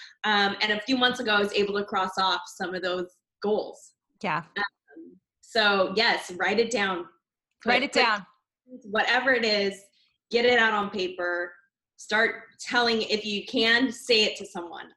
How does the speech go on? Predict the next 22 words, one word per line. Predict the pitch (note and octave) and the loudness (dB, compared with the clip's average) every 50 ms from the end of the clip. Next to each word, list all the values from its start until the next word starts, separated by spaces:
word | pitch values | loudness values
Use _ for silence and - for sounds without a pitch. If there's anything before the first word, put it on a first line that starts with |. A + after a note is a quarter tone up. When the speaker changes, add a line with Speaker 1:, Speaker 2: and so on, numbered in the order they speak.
| - - - - - | -16 -18 -14 -8 -4
Speaker 1:
I, | F#3 F#3 F3+ - - | -2 -2 -2 -2 -2
I | F#3+ F#3+ F#3 | -2 -2 -4
truly | - - - A#3+ A3 A3 G#3+ G3+ | -6 -8 -6 -4 0 0 0 0
believe, | - G3+ G3+ - - | 0 -2 -2 -2 -2
someone | - B3 B3+ C4 B3 A3+ C4 | -4 -2 0 0 2 0 0
say | - - C4+ C#4+ | 0 4 6 6
it. | |
Speaker 2:
Or, | D4 D4+ D4+ D#4 - - _ _ _ | 8 8 6 4 0 -2 _ _ _
or | C4 C#4+ C#4+ D4 C4+ - - - - - A3+ G#3+ | 2 4 4 4 2 0 -6 -20 -20 -18 -6 -2
write | C4 C#4 F4 - - | 0 0 0 0 0
to | - A#3+ | 0 2
us | B3 C4 B3 - | 2 2 0 -2
on | B3 A3 G#3+ | -4 -4 -4
Instagram. | G3+ G3+ A3 - - G3+ F3 E3 E3 E3 E3 F3 _ _ _ _ _ | -6 -8 -8 -10 -12 -12 -10 -10 -10 -10 -12 -16 _ _ _ _ _
Speaker 1:
Yes, | D#4 E4+ - B5+ | -6 -4 -4 -4
Speaker 2:
We | - - | -2 -2
would | C#4+ C4+ G#3+ A#3 | -2 -2 -2 -2
love | B3+ C#4 C4 C4 | 0 2 2 4
to | C4 D4+ | 4 2
hear | D#4 - E4+ E4+ G#3+ | 0 0 -2 -4 -4
Speaker 1:
yes. | G3 F3+ | -6 -8
Speaker 2:
it. | E3 | -12